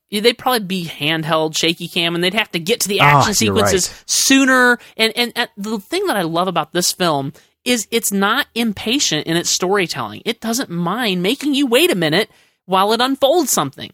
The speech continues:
Speaker 1: I love that. I love that.
Speaker 2: Yeah, you're right. Yeah.
Speaker 1: Um,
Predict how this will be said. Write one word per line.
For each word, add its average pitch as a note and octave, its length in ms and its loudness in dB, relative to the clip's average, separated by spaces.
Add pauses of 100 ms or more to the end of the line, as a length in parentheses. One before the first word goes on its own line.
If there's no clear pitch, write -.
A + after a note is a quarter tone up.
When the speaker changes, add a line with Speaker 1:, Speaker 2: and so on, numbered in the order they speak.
(140)
Speaker 1:
I G3+ 80 0
love D4 300 0
that. C3+ 220 -4 (840)
I F#3 60 -6
love B3+ 260 -2
that. - 60 0
Speaker 2:
Yeah, C#3 120 4
you're G#3 160 2
right. G#3+ 280 2 (280)
Yeah. E3 340 2 (640)
Speaker 1:
Um, B2+ 340 -10